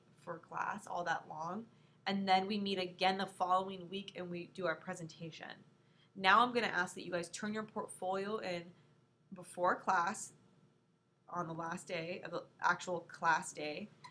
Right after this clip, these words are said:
and then we're gonna do our presentations on that day, and so then we don't actually have to meet for the day of the final.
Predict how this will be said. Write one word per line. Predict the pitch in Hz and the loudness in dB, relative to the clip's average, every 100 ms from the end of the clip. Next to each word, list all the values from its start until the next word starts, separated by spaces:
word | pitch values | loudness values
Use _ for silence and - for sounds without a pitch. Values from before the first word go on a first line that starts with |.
| - | -4
and | 202 208 | 0 2
then | 196 | 2
we're | 196 | 2
gonna | 208 202 | 2 2
do | 196 | 4
our | 190 | 2
presentations | - 190 185 185 180 180 - | 2 -2 -2 -4 -6 -8 -6
on | 175 170 | -4 -2
that | 165 - | -4 -4
day, | - 165 185 311 - _ _ - | -6 -6 -6 -6 -12 _ _ -8
and | 202 190 | -6 -2
so | 196 | -2
then | 196 | 0
we | 202 | 0
don't | 196 147 | 2 4
actually | 190 220 | 4 2
have | 202 190 | -2 -2
to | 180 | -6
meet | 180 - - | -8 -8 -8
for | |
the | 175 | -8
day | 170 165 | -4 -4
of | 165 | -4
the | 160 | -10
final. | - - - | -6 -6 -6